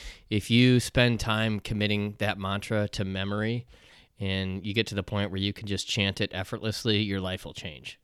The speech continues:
It comes back to what I talked about the last episode. Like, the simplest changes in life,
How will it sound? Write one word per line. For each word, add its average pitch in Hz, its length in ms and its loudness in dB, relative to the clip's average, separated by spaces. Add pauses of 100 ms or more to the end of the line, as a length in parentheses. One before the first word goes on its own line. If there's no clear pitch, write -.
It - 60 -16
comes 120 200 -2
back 135 220 8
to 127 80 0
what 117 80 6
I 104 80 6
talked 104 260 2
about 98 180 -2
the 90 80 -6
last 95 260 -2
episode. 87 420 -4
Like, 90 160 -4
the - 80 -10
simplest 120 640 4 (380)
changes 107 460 4
in 95 160 2
life, 98 440 0